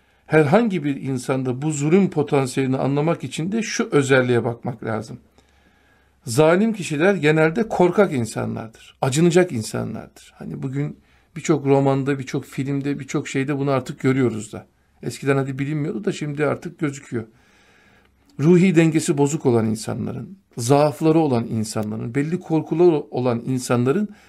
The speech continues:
daha çok kişiyi ezdiğini ve ezerek tatmin olduğunu görürsünüz. Sapıklıklarını o şekilde tatmin ederek, e, zulümlerini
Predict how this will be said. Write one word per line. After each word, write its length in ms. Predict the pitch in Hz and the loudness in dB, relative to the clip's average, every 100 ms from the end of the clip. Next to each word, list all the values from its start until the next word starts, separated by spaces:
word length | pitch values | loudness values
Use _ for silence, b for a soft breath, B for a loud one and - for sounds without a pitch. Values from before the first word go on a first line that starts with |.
| _ | _
daha 180 | 165 226 | 4 6
çok 200 | 226 180 | 4 0
kişiyi 300 | 147 - 165 | -4 -2 0
ezdiğini 680 | 147 139 123 139 139 127 - b b b _ | 2 0 0 2 2 2 -2 b b b _
ve 60 | 156 | 4
ezerek 460 | 165 143 190 180 | 4 6 4 4
tatmin 300 | 151 147 151 | 0 -4 0
olduğunu 400 | 151 135 139 139 | 0 0 -2 -2
görürsünüz. 520 | 123 113 107 - 117 | -2 -6 -8 -14 -14
Sapıklıklarını 880 | - 123 - - - - 127 170 220 B B B | -8 -8 -8 -16 -8 -4 -2 0 -2 B B B
o 100 | - | -2
şekilde 640 | 160 139 135 127 175 220 b b | 0 0 0 2 4 2 b b
tatmin 380 | - 135 - 175 | -4 -4 2 2
ederek, 600 | 165 127 135 113 113 - _ _ _ _ _ _ _ _ _ - | 2 2 4 4 0 -10 _ _ _ _ _ _ _ _ _ -6
e, 240 | 117 110 113 | -2 0 -2
zulümlerini 800 | 113 143 156 147 143 147 143 | -2 0 2 2 2 2 0